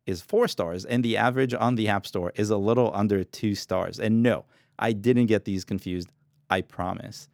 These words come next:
I'm going to dig into why that is in a future video, but I suspect the higher average on Google Play is a result of having many more apps that don't have a single rating,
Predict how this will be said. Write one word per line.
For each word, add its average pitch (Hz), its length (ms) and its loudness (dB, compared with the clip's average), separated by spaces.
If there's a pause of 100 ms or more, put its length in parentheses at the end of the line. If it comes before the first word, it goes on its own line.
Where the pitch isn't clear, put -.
(340)
I'm 151 160 2
going 170 220 -2
to 160 80 -6
dig 117 240 0
into 113 400 -2
why 98 380 2
that 95 220 -2
is 95 220 -2
in 92 100 -6
a 92 40 -6
future 95 320 -6
video, 123 400 2
but 104 240 -2 (100)
I 117 140 2
suspect - 440 -4
the 104 100 -2
higher 120 280 0
average 104 320 0
on 95 140 -2
Google 90 180 -4
Play 156 320 -2 (220)
is 120 120 2
a 135 60 2
result 143 320 0
of 165 120 -2
having 107 460 0
many 98 220 -2
more 92 200 -2
apps 87 280 -6
that 92 260 -8
don't 98 260 -2
have 95 340 -6
a 95 40 -8
single 98 480 -4
rating, 98 440 -4